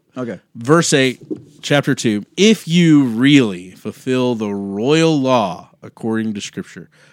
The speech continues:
Speaker 2: What's he talking about here?
Speaker 1: The Shema.
Speaker 2: The Shema, which is smack dab in the middle of, uh, of the, <laughs> the Torah,
Speaker 1: Yeah.
Speaker 2: which, uh, says, "Hear, O Israel, the Lord our God, the Lord is one God. You shall love the Lord your God with all your heart, soul, mind, strength.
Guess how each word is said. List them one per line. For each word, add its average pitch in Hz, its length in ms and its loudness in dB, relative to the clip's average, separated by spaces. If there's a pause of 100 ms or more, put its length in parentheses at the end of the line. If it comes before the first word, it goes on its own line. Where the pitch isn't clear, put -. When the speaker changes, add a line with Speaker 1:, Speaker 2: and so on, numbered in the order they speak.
(160)
Speaker 2:
What's 110 180 -6
he 127 80 -4
talking 110 260 -4
about 95 260 -8
here? - 240 -20 (100)
Speaker 1:
The 120 80 -14
Shema. 113 320 -6 (180)
Speaker 2:
The 117 100 -6
Shema, 131 520 2 (340)
which 107 260 -8
is 107 300 -4
smack 123 600 -2
dab 127 280 0
in 123 80 -2
the 123 60 -2
middle 123 300 2
of, 120 300 -4
uh, 113 440 -2 (120)
of 113 240 -10
the, 123 120 -2
<laughs> - 160 -12
the 113 520 -6 (140)
Torah, 117 420 -2 (380)
Speaker 1:
Yeah. 120 160 -4
Speaker 2:
which, 120 600 -2
uh, 113 280 -2
says, 110 340 -4
"Hear, 131 200 0
O 123 100 2
Israel, 120 340 -2
the 107 60 -2
Lord 117 240 -2
our 113 60 -6
God, 113 260 -2
the 104 60 -4
Lord 110 180 -6
is 107 120 -8
one 113 200 -6
God. 110 360 -4
You 107 120 -12
shall 104 240 -10
love 110 280 -4
the 107 60 -12
Lord 104 240 -8
your 101 80 -12
God 110 240 -6
with - 100 -20
all 107 60 -12
your 104 120 -14
heart, 107 280 -14
soul, 101 200 -16
mind, 95 260 -14
strength. 113 340 -16